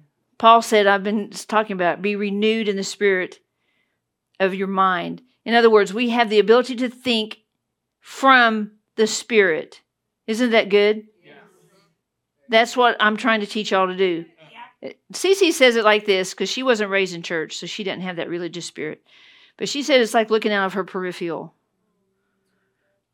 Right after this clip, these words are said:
For me, it's a knowing. I, I just, I know he came into the room, and I know this is what he wants to do.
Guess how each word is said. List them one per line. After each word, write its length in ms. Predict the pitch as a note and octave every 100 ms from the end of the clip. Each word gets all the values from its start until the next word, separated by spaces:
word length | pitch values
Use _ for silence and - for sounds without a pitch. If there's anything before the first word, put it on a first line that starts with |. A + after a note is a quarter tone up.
| _
For 140 | -
me, 260 | A3+ B3+ B3+
it's 140 | A3
a 60 | G#3+
knowing. 580 | G3+ G#3 F#3+ F3+ E3 E3 _ _ _ _ _ _
I, 140 | F3+ F3+ - _
I 180 | G3+ G3+
just, 340 | F#3 F#3 - -
I 100 | F#3+
know 380 | F#3+ F#3+ G3+ G3+
he 100 | G#3
came 240 | - G3+
into 140 | G3+
the 100 | G3+
room, 400 | G3 F#3 F3 E3+ F3 _ _ _ _ _
and 140 | F3+ F#3
I 140 | F#3
know 340 | F#3+ F#3+ G3+
this 180 | F#3 F#3
is 140 | F#3+ G3
what 80 |
he 80 | F3+
wants 240 | E3+ F3 -
to 80 |
do. 280 | E3+ F3 C#3+